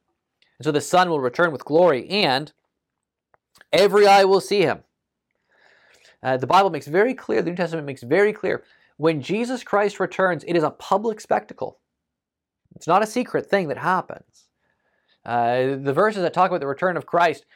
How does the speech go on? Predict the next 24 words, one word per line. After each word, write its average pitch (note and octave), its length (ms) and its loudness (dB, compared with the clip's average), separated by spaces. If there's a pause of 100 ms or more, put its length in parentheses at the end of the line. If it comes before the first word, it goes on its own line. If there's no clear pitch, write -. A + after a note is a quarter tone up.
(160)
say, C#3 200 0
you C#3 60 0
know, C3 100 -2
"As, C3 920 -10
as C3 260 -4
lightning F3 500 -2
in D#3+ 80 -6
the D#3 100 -6
east A3+ 180 -2
is C#3+ 100 -4
visible F#3 320 4
in D3+ 60 -2
the C#3 60 -2
west, F#3 320 0
so G3+ 180 4
will G#3 100 6
be E3+ 100 0
the D3+ 80 -6
coming F#3 220 -2
of D#3 40 -2
the D3 60 -4
Son D3+ 160 -2
of D#3 100 -2
Man. C#3 260 -6